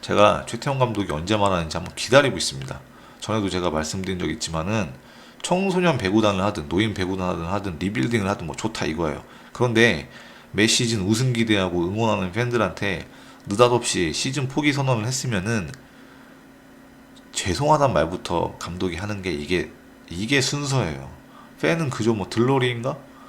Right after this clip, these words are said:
무관중이니까 뭐 아예 팬들이 눈에 안 보입니까? 프로스포츠 감독이 이래서는 안 되는 거예요. 리빌딩 할 수 있죠.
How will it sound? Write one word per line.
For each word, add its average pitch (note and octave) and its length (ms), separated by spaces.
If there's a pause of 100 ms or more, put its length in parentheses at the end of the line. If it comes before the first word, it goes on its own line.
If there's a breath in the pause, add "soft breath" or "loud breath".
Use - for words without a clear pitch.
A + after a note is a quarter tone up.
(600 loud breath)
무관중이니까 B2 800
뭐 F2 160
아예 G2 180
팬들이 C#3+ 340
눈에 F#2+ 160
안 E2 160
보입니까? G2+ 480 (880 loud breath)
프로스포츠 - 600
감독이 G#2+ 340
이래서는 G2+ 340
안 D2 160
되는 E2+ 260
거예요. C2+ 320 (200)
리빌딩 E3+ 380
할 C4 140
수 - 180
있죠. B2+ 560